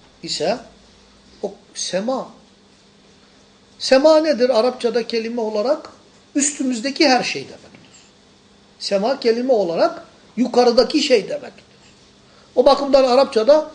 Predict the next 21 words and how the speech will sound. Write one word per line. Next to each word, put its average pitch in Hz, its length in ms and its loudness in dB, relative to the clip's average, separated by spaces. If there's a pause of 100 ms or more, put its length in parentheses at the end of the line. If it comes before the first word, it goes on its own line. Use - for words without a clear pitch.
(140)
tavana 247 400 2
da 175 100 2
sema 135 400 -10
denilebilir. 127 600 -18 (1900)
Semadır. 147 580 -10 (680)
Heh. 147 60 -16 (460)
Yukarımızdaki 381 880 4
hiçbir 339 280 4
şey, 262 260 2
bütün 330 300 0
gök 262 220 2
cisimleri, 254 680 2 (560)
yukarımızda 311 680 2
ne 359 120 4
varsa 247 400 4
bütün 254 280 -4
kainat, 226 480 0
bütün 240 340 -8
bu, 240 60 -6 (100)
bu 226 180 -10
uzay 240 320 2